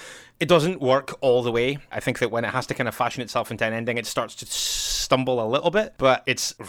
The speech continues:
really, really good, I think. Uh, held up really nicely in a second watch for me.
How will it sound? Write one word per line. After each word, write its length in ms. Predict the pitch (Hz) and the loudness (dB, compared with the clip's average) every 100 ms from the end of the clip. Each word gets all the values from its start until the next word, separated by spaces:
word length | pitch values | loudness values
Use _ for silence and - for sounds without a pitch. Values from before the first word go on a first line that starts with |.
| 90 | -8
really, 380 | 117 226 143 90 | -4 -2 0 -2
really 300 | 85 117 92 | -4 -10 -8
good, 240 | 95 92 90 | -6 -4 -4
I 60 | |
think. 280 | 90 104 - | -6 -6 -4
Uh, 200 | 107 107 101 | 0 0 2
held 200 | 156 135 | 2 2
up 100 | 107 | 0
really 200 | 110 101 | -4 -4
nicely 260 | 98 - | -6 -6
in 80 | 95 | -8
a 60 | 95 | -6
second 260 | 101 101 | -6 -6
watch 160 | 98 98 | -8 -10
for 80 | 104 | -8
me. 200 | 104 | -8